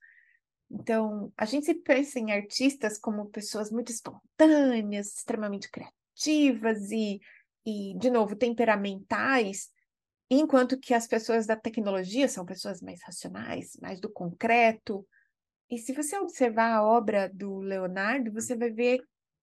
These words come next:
que ele busca tecnologia, engenharia, solução de problemas com beleza, com soluções esteticamente refinadas.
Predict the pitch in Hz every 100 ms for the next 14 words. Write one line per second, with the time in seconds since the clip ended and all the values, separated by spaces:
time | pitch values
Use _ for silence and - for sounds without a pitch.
0 | _ - 262 294 - _ _ _ _ _
1 | _ _ _ _ _ _ _ _ 233 233
2 | 220 202 254 359 - - 440 480 _ _
3 | _ _ _ _ _ _ - 254 214 190
4 | 180 269 262 208 233 208 196 202 214 262
5 | 226 190 190 185 - 240 226 269 262 -
6 | 196 196 254 302 254 208 - _ _ _
7 | _ - 294 269 269 226 240 247 226 202
8 | 208 208 - 220 214 - 214 226 220 226
9 | 220 214 208 - - 247 262 - - 277
10 | 302 - 269 240 220 220 220 226 220 220
11 | - 214 196 190 185 180 175 - -